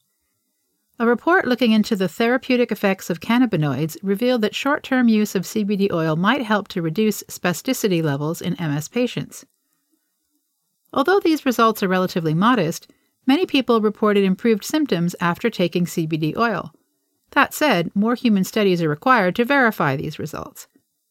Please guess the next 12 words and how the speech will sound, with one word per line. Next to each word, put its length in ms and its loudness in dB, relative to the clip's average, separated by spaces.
The 100 2
same 260 0
report 380 0
looked 240 -2
at 80 -4
C 180 -2
B 100 0
D 120 2
use 300 2
for 120 -6
chronic 460 -2
pain. 380 -6